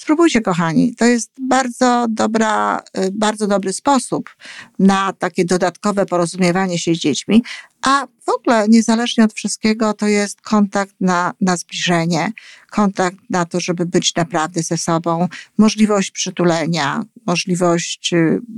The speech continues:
pogłaskania przecież nie tylko, e, lali, która ma ewentualnie <laughs> jakieś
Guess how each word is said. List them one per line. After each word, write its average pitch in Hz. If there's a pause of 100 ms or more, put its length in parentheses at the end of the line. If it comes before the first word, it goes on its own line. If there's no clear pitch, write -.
(140)
pogłaskania 175
przecież 170
nie 170
tylko, 170 (480)
e, 175
lali, 185
która 175
ma 165 (140)
ewentualnie 175
<laughs> 190
jakieś -